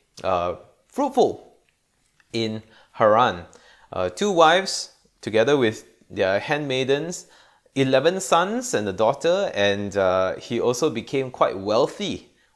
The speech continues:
with livestock and servants, hundreds of livestock, uh, by the time he leaves Haran. And so, as Brother Giam Liang shared with us last Sunday,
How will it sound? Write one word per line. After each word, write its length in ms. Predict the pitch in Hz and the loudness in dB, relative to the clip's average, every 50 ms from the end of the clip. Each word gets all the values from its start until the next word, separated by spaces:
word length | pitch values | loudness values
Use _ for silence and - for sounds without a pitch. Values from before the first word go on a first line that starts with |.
| _ - | _ -4
with 380 | 107 101 101 101 - - - _ _ _ - | -2 0 0 -2 -4 -8 -20 _ _ _ -14
livestock 840 | 107 110 104 110 120 120 - - - 123 - - - - - - _ _ - | -6 -2 0 0 0 -2 -4 -2 -2 -2 -2 -2 -6 -18 -20 -20 _ _ -18
and 180 | 95 87 85 80 | -18 -16 -14 -12
servants, 720 | - - - 110 107 107 113 120 110 90 78 - - - - _ _ _ _ _ | -8 -4 0 0 2 2 2 0 0 -2 -4 -14 -18 -20 -20 _ _ _ _ _
hundreds 640 | _ - - 120 135 160 170 156 175 175 139 - - | _ -6 -4 -4 -4 -4 -4 -2 -2 -2 -2 -2 -4
of 120 | 87 90 90 | -4 -4 -2
livestock, 640 | 92 98 101 120 - - - 104 80 - - - _ _ _ _ _ _ _ - | -2 0 0 -2 -2 -6 -6 -6 -6 -8 -12 -20 _ _ _ _ _ _ _ -16
uh, 260 | - 95 85 82 80 78 | -14 -12 -10 -10 -12 -8
by 220 | 82 - 95 90 | -4 -2 -2 -2
the 120 | 82 90 | -2 -6
time 380 | 87 - 117 101 101 101 101 104 - _ _ _ | -6 -4 -4 -4 -2 -4 -8 -12 -18 _ _ _
he 220 | _ - - 98 | _ -14 -12 -10
leaves 260 | 90 92 101 98 - - | -8 -8 -8 -8 -8 -8
Haran. 320 | - 85 87 104 87 87 85 - _ _ _ - - - - - - - - - | -6 -4 -2 -2 -4 -4 -10 -20 _ _ _ -20 -20 -20 -20 -20 -20 -20 -12 -8
And 100 | - 135 | -6 -2
so, 200 | 139 - 214 190 | 2 2 4 4
as 460 | - 131 123 120 120 117 - - 131 - - _ _ - | 4 6 6 6 6 4 0 -6 -10 -14 -20 _ _ -2
Brother 240 | 127 151 160 185 185 | 2 2 4 4 4
Giam 240 | 175 170 165 165 165 | 2 2 2 2 2
Liang 220 | 175 180 180 175 | 2 2 0 -2
shared 360 | - - - 165 170 180 170 | -2 0 2 2 4 2 2
with 180 | 131 110 - 117 | 0 -2 2 2
us 220 | 113 117 - - | 2 2 0 -2
last 260 | 110 107 107 107 - | 0 0 0 0 0
Sunday, 460 | - 110 101 98 87 82 82 90 135 | 0 -2 0 0 -2 -6 -6 -6 -8